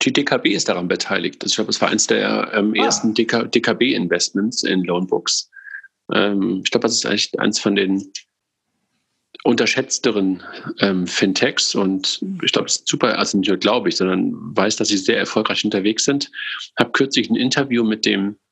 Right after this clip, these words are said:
Speaker 1: C E O gelesen, weil er selber an covid neunzehn erkrankt war. Und dann hat er so ein bisschen berichtet, ähm, wie Loanbooks selber mit, ähm, dem ganzen Thema, äh, Lockdown und sowas, ähm,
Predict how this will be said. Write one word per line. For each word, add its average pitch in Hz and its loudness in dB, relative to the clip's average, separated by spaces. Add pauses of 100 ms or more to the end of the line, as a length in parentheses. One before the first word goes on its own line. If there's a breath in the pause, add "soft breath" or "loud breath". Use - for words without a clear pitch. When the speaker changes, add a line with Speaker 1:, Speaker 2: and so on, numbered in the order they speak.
(840)
Speaker 1:
C 120 2
E - 0
O 143 2
gelesen, 98 0 (440 loud breath)
weil 110 4
er 110 2
selber 127 0
an 117 -2
covid 120 0
neunzehn 101 -2
erkrankt - -4
war. - 0
Und - -4
dann 85 0
hat 101 0
er 107 2
so 95 0
ein 90 0
bisschen 98 0
berichtet, 98 0
ähm, 95 0
wie 98 2
Loanbooks 107 0
selber 107 0 (400 loud breath)
mit, - 0
ähm, 90 0
dem 87 -2
ganzen 98 0
Thema, 98 2
äh, 92 2
Lockdown 92 0
und 85 -2
sowas, 87 0
ähm, 87 -2